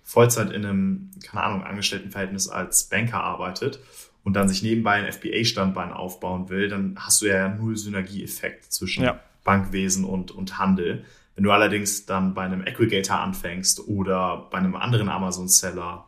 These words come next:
Speaker 1: oder,
Speaker 2: Ja.
Speaker 1: oder, oder, dann hast du ja twenty-four seven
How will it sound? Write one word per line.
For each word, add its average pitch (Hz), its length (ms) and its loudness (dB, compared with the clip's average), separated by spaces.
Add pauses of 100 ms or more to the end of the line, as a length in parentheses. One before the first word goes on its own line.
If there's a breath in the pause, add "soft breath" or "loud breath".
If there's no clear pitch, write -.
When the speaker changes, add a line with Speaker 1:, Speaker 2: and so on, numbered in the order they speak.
Speaker 1:
oder, 107 220 4
Speaker 2:
Ja. 113 100 2
Speaker 1:
oder, 95 160 -4
oder, 107 380 -2 (260 loud breath)
dann 95 80 0
hast - 140 6
du 113 40 4
ja 104 60 4
twenty-four 117 600 -2
seven 95 600 -2